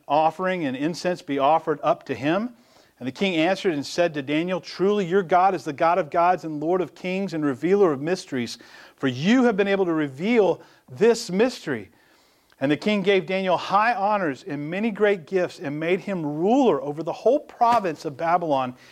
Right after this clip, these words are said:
and, <clears throat> and chief prefect over all the wise men of Babylon. And Daniel made a request of the king, and he appointed Shadrach, Meshach, and Abednego over the affairs of the province of Babylon. But Daniel remained at the king's court.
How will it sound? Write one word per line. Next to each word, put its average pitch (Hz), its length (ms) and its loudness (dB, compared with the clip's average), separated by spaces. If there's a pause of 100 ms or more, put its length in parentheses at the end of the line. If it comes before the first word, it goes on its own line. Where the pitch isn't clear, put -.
(220)
and, - 140 -2 (100)
<clears throat> - 80 -10
and 196 280 0
chief 262 340 0
prefect 202 640 0 (600)
over 156 260 4
all 180 280 4
the 185 80 2
wise 175 460 2
men 147 160 -4
of 113 100 -8
Babylon. 113 580 -6 (500)
And 127 140 -4
Daniel 196 320 2
made 196 200 4
a 180 40 4
request 180 520 -2
of 175 80 -2
the 160 80 -10
king, 180 340 -6
and 139 100 -4
he 208 160 -2
appointed 202 560 -2
Shadrach, 196 680 2 (340)
Meshach, 196 600 0
and 151 100 -4
Abednego 147 600 0 (440)
over 190 300 4
the 190 160 2
affairs 180 340 0
of 160 60 -12
the 156 80 -4
province 165 500 0
of 143 80 -12
Babylon. 123 520 -8
But 123 180 -20
Daniel 160 420 -8
remained 143 580 -8 (520)
at 127 120 -20
the - 80 -18
king's 123 340 -12
court. - 460 -16